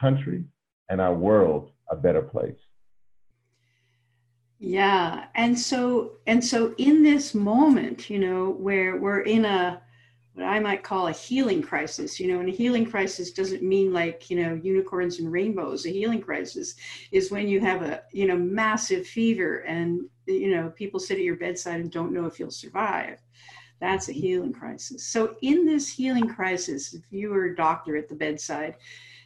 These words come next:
Speaker 2: and you're looking at it, w-, where do you see signs that we're actually, we're actually in a healing process and not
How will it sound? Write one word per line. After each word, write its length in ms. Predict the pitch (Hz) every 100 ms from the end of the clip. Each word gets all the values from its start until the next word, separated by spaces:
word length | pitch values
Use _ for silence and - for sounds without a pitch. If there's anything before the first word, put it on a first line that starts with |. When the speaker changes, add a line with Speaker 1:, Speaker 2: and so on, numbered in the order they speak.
| -
Speaker 2:
and 180 | 196 202
you're 140 | 196
looking 420 | 208 269 247 196
at 140 | 160 156
it, 100 | 160
w-, 340 | 214 220 - - -
where 600 | 233 277 202 233 277 349
do 60 |
you 140 | 349 339
see 260 | - 240 226
signs 640 | - 233 220 214 185 175
that 160 | 202 196
we're 120 | 208
actually, 720 | 190 190 - 190 185 175 175 _ _ _ _ _ _ -
we're 140 | 190
actually 960 | 202 226 254 226 226 190 180 165 175 175 _ _ _ _ _ _ _ -
in 160 | 220
a 60 | 196
healing 460 | 196 220 240 208
process 560 | 156 151 143 - - -
and 160 | 160 165
not 320 | 165 170